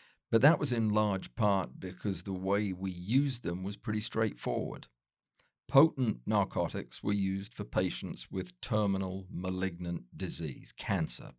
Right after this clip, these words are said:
people dying of cancer, that is, and they were used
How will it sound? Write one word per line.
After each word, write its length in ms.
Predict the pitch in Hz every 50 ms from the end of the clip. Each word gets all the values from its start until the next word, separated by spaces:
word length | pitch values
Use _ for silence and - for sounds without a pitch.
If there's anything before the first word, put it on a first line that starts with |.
| _ _
people 300 | 113 117 117 120 104 95
dying 540 | 90 78 104 101 98 92 90 85 85 76 69
of 140 | 69 - _
cancer, 420 | - 82 76 71 - - - 76
that 200 | 69 69 69 67
is, 300 | - 123 143 151 - - _ - - - - - - - - _
and 160 | 101 107 110
they 120 | 110 110 110
were 140 | 104 107
used 560 | 107 95 95 117 139 147 143 139 135 131 -